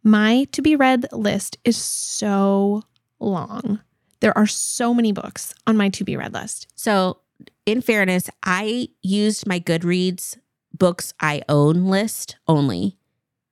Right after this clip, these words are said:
Speaker 2: And,
Speaker 1: Oh.
Speaker 2: and in only my physical copies, 'cause I, like, inventoried all my books so that I would be like, "Hey, stop buying books." And
Speaker 1: Wow,
Speaker 2: then
Speaker 1: you're organized.
Speaker 2: Well, then there was this, like, fill up your Kindle day. I'd never heard of it before, but it's kind of all these independent book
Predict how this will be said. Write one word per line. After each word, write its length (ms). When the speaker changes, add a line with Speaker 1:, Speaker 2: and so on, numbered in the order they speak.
Speaker 2:
And, 180
Speaker 1:
Oh. 280
Speaker 2:
and 160
in 220
only 280
my 160
physical 440
copies, 380
'cause 160
I, 120
like, 180
inventoried 520
all 120
my 160
books 260
so 120
that 120
I 60
would 160
be 100
like, 160
"Hey, 220
stop 280
buying 220
books." 260
And 100
Speaker 1:
Wow, 60
Speaker 2:
then 80
Speaker 1:
you're 140
organized. 680
Speaker 2:
Well, 140
then 160
there 100
was 200
this, 180
like, 180
fill 120
up 160
your 100
Kindle 380
day. 360
I'd 200
never 220
heard 180
of 80
it 100
before, 340
but 120
it's 120
kind 140
of 120
all 140
these 180
independent 560
book 440